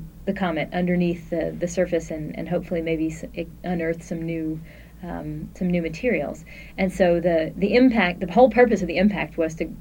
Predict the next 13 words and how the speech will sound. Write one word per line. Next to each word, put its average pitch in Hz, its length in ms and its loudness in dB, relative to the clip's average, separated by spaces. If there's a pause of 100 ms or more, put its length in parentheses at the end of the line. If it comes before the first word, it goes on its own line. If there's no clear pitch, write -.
(180)
not 202 240 2
destroy 240 400 6
the 190 120 6
comet, 160 340 -6
but 156 160 0
to - 80 -12
actually 156 500 -6 (880)
upset 208 360 8
it - 200 6
just 233 180 8
a 240 60 10
little 220 240 12
bit 180 260 6